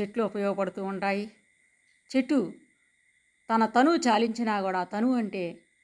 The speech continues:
శరీరం, అంటే చనిపోతూ కూడా ఆ చెట్టు వల్ల మనకి ప్రయోజనం అనేది ఉంది. ఆ చెట్టు యొక్క దేహంతో మనం చాలా రకాల వస్తువులు తయారు చేసుకుంటూ ఉంటాము.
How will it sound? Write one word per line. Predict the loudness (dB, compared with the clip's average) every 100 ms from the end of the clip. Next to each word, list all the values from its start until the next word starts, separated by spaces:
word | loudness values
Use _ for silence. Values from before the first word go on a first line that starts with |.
| _ _ _ _ _ -8
శరీరం, | 0 2 2 -2 -10 _ _ _ _ -12
అంటే | -6 -4
చనిపోతూ | 0 2 2 2 2 2
కూడా | 2 2 0 -4 _ _ _ _ -8
ఆ | -8
చెట్టు | -6 -6 -4
వల్ల | -4 -4
మనకి | -4 -6 -6 -6 -8 -10 _ _ _ _ _ _ _
ప్రయోజనం | -2 0 0 0 -2
అనేది | -4 -6
ఉంది. | -6 -6 -8 -10 _ _ _ _ _ _ _ -10
ఆ | -8
చెట్టు | 0 0 4
యొక్క | 2 2
దేహంతో | 0 -2 -2 -4 -4 -6 -6 -10 _ _ -12
మనం | -8 -6 -6
చాలా | -2 2 2 2
రకాల | 0 -2 -2
వస్తువులు | -2 -4 -6 -8 -6 -8 -10 -18 _ _ _ _ -10
తయారు | -4 -4 -2
చేసుకుంటూ | -4 -4 -4 -4 -2 -2
ఉంటాము. | 0 2 2 0